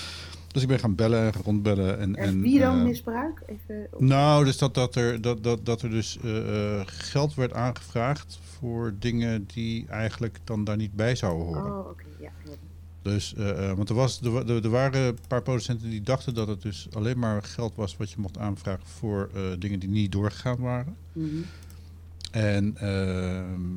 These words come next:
Speaker 1: en, en, en dan is er bijvoorbeeld een musical die, die nu afgelast is, maar,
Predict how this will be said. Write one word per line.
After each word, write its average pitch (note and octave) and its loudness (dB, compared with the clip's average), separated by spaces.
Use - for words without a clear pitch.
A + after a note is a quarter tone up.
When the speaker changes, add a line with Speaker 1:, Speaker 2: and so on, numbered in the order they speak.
Speaker 1:
en, A#2 -2
en, A2 0
en G#2 0
dan A#2 -2
is G#2+ 2
er A2 0
bijvoorbeeld G#2+ 0
een G#2+ 4
musical G2+ 0
die, G#2 0
die G2 -2
nu G#2+ 2
afgelast G#2+ 0
is, B2+ -2
maar, G#2 -2